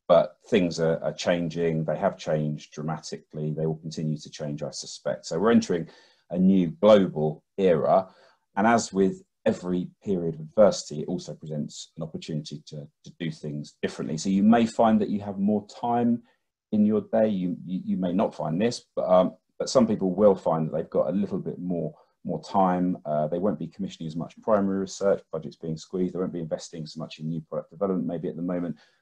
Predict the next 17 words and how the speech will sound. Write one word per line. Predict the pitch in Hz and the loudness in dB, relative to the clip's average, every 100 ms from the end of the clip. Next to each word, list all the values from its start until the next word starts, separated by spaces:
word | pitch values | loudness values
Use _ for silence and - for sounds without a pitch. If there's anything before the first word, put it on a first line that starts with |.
| - | 0
Most | 113 110 | 2 2
research | 90 - 92 87 - | -4 -4 0 0 0
will | 85 | -10
be | 82 | -10
focused | 82 90 80 80 - - | -4 -4 -4 -10 -14 -14
on | - 90 80 76 71 _ | 0 2 2 -2 -8 _
coronavirus | 95 87 80 80 78 | 0 0 2 0 0
covid | - 85 78 | -6 -6 -4
nineteen. | 85 82 - 120 113 113 - _ _ _ _ | -4 -4 2 4 6 4 0 _ _ _ _
They | 87 | 0
won't | 98 | 2
be | - | 0
spending | - 92 | 0 0
time | 92 95 | 2 -2
commuting | 92 - 85 117 120 - 113 113 - | -2 -4 2 4 4 0 0 0 -6
as | 98 110 | -6 6
well. | 117 117 113 | 8 8 4